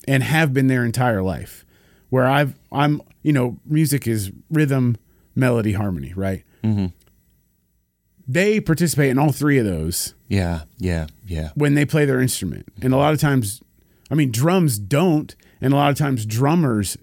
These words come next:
Speaker 1: don't. But I think it can only make you better, like I said, being inside the tune more. And so
Speaker 2: Yes.
Speaker 1: that's what I've been doing. I, I,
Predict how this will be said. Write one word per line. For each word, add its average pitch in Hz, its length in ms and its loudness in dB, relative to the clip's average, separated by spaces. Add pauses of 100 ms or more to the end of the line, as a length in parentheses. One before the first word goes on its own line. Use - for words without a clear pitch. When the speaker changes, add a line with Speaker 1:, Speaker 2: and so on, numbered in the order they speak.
(200)
Speaker 1:
don't. 98 560 -4 (1080)
But 139 340 0
I 143 140 2
think 156 420 -2 (1700)
it 147 140 0
can 175 160 2
only 170 280 2
make 147 260 0
you 117 60 -4
better, 92 540 -2 (2500)
like 131 180 0
I 123 80 2
said, 104 400 0
being 131 300 2
inside 113 420 -2
the 82 60 -6
tune 90 340 -4
more. - 260 -14 (760)
And 151 180 0
so 160 420 2
Speaker 2:
Yes. 82 380 -12
Speaker 1:
that's 139 500 0
what 139 180 2
I've 127 120 2
been 117 140 0
doing. 98 200 -2
I, 156 200 0 (100)
I, 127 360 -10